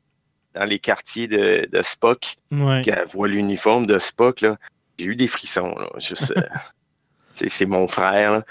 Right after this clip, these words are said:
Speaker 1: Puis la
Speaker 2: Ouais.
Speaker 1: phrase que tu cherchais, Rémi, c'était plus, euh,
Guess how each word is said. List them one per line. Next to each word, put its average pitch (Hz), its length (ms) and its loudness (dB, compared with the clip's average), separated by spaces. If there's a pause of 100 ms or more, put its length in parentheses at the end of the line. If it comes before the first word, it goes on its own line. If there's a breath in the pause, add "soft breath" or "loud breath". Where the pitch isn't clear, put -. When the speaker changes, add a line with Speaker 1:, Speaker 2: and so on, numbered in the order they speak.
(160)
Speaker 1:
Puis - 140 -8
la 107 180 6
Speaker 2:
Ouais. 101 60 0
Speaker 1:
phrase 127 360 2
que 110 80 0
tu - 140 -8
cherchais, 120 400 0
Rémi, 107 300 -2
c'était 101 540 0
plus, - 380 -6 (520)
euh, 64 380 0